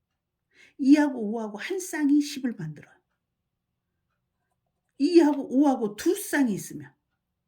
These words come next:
이도 두 개, 오도 두 개. 그럼 이 곱하기 오, 이 곱하기 오, 십 곱하기 십, 얼마? 백. 십의 제곱. 이가 세 개 있고 오가 세 개 있으면 이거는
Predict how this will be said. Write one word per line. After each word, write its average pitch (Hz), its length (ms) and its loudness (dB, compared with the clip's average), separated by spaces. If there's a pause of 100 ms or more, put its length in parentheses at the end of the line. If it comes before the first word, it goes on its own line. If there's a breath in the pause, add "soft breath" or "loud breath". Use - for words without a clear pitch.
(200)
이도 208 280 -2
두 170 140 -14
개, 151 80 -6
오도 170 320 -6
두 175 140 -12
개. 156 240 -16
그럼 170 180 -4
이 208 80 -2
곱하기 165 380 -4
오, - 240 -14
이 233 60 -2
곱하기 170 420 -6
오, 233 180 -14 (120)
십 - 200 -14
곱하기 - 380 -8
십, - 360 -8
얼마? 165 320 -6 (260)
백. - 200 -12 (720)
십의 214 420 -10
제곱. - 200 -20 (1400 soft breath)
이가 294 340 4
세 349 280 0
개 339 120 0
있고 269 400 2
오가 247 180 -4
세 349 260 0
개 330 100 6
있으면 - 440 -10 (1800)
이거는 208 440 -4